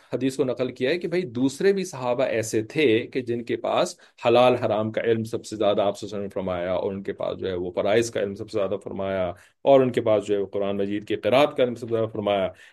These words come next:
लेकिन अली अतान की एक और भी एक specialty बनती है कि वो भी जो है वो कज़-,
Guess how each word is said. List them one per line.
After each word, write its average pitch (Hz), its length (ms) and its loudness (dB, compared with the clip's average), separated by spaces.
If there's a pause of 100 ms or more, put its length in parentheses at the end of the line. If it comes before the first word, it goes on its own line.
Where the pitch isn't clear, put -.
लेकिन 135 200 4
अली 143 220 6
अतान 123 360 4
की 123 120 -4
एक 135 200 -2 (580)
और 127 260 6
भी 127 180 -2
एक - 120 0
specialty 120 640 -4 (100)
बनती 110 340 0
है 104 120 2
कि 104 100 -6
वो 101 200 2
भी 98 120 -4
जो 90 120 -8
है 85 80 -6
वो 117 220 -6 (240)
कज़-, 101 220 4